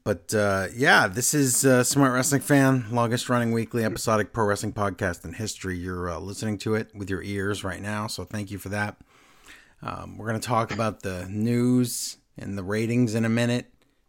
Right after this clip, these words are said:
But first, um, help support the show.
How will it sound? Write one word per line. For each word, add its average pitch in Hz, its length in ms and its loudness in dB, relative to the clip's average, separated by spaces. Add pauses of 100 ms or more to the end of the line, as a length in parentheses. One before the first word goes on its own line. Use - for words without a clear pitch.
(300)
But - 120 -10
first, - 720 -2 (320)
um, 92 680 -14 (280)
help 185 220 0
support 175 340 -4
the 147 60 -6
show. 165 420 2